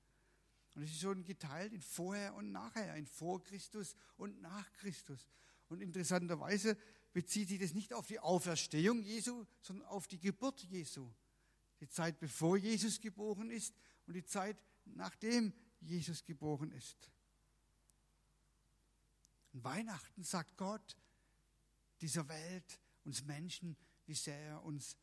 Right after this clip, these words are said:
liebt. Und wenn wir fragen, wer braucht Weihnachten, dann stellt sich für uns auch die Frage,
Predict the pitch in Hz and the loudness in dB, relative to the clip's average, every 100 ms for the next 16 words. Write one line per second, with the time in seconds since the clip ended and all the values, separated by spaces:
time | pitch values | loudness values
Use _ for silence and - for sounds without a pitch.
0 | _ - 139 151 - - - _ _ - | _ -12 -10 -10 -16 -20 -20 _ _ -20
1 | - - - _ _ _ _ _ _ - | -20 -20 -20 _ _ _ _ _ _ -16
2 | - 156 208 214 - 127 165 240 226 208 | 2 12 12 12 10 4 4 4 6 4
3 | 180 175 147 151 185 233 220 - 190 175 | 6 2 4 0 0 0 0 -2 -4 -4
4 | - 196 190 190 - 202 196 185 160 190 | 0 0 0 -6 -6 -6 -6 -8 -8 -10
5 | 175 165 175 | -6 -4 -2